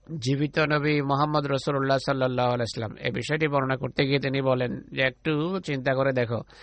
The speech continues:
এরা যখন কোরআন এবং সুন্নতের বিরুদ্ধে গিয়ে বলে থাকে যে ঈসা আলাইহিস সালাম জীবিত আকাশে বসে আছেন,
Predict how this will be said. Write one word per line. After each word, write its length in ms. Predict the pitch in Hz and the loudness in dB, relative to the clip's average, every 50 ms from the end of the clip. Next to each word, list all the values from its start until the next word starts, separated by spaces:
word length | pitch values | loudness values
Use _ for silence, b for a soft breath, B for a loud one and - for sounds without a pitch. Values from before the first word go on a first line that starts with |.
| B B B B B B | B B B B B B
এরা 200 | - 131 143 139 | 2 2 4 4
যখন 300 | 139 135 127 151 165 156 | 2 0 0 -2 -4 0
কোরআন 340 | - 139 135 135 135 135 | 0 2 4 4 2 2
এবং 180 | 135 135 139 147 139 - | 2 0 0 -2 -2 -4
সুন্নতের 680 | 135 127 131 135 135 127 120 - - 135 139 139 139 135 127 - - - | -6 -6 -4 -4 -6 -6 -8 -10 -6 -2 0 0 0 -2 -4 -8 -6 -6
বিরুদ্ধে 420 | 135 127 135 127 123 131 143 143 | -4 -2 -2 -4 -2 -2 -2 -2
গিয়ে 500 | 131 135 135 135 131 127 131 131 127 - | -2 -2 -2 -2 0 0 0 0 -2 -4
বলে 400 | - 131 127 127 127 127 127 131 | -6 -2 0 0 2 2 0 0
থাকে 280 | - 151 147 131 127 120 | -2 -2 -2 -2 -2 -2
যে 80 | 117 120 | -2 -4
ঈসা 180 | 120 - 143 | -2 0 0
আলাইহিস 160 | 139 139 127 | 0 0 0
সালাম 180 | - 139 131 127 | 0 0 0 0
জীবিত 280 | 127 127 123 127 120 135 | -2 -2 -4 -2 -2 -2
আকাশে 340 | 131 123 143 117 123 139 | -2 0 -2 -2 -2 -4
বসে 320 | 135 131 127 120 - 139 135 | -2 -2 -4 -2 0 0 0
আছেন, 300 | 127 113 - - 147 | 0 0 -2 -4 -4